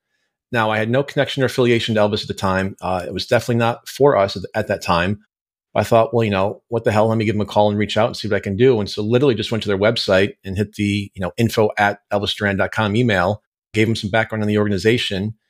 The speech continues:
A couple days later, his executive producer called me and said, "Chris, we'd love to work with you. Will you come on the show?" And, you know, I've never done, you know, national radio.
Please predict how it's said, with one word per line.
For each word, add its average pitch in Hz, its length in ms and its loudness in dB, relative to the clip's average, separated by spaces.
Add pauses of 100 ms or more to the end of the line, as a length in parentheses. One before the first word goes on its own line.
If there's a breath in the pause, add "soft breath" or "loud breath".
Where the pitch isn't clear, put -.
(320)
A - 40 -10
couple 120 160 0
days 113 180 0
later, 120 160 2
his 104 120 0
executive 101 380 -2
producer 123 320 2
called 101 280 0
me 104 60 -2
and 95 60 -4
said, 85 140 -6
"Chris, - 320 0 (240)
we'd 104 140 -2
love 107 160 2
to 98 80 -2
work 120 240 0
with 98 100 -6
you. 101 320 -2
Will 104 160 -2
you 95 60 0
come 107 180 0
on 92 80 0
the 90 60 -6
show?" - 340 0 (460)
And, 95 500 2 (540)
you 98 80 -2
know, - 20 4
I've 98 80 2
never 98 160 0
done, 95 420 -2
you 98 100 -8
know, 92 60 -6
national 95 360 -2
radio. 98 440 0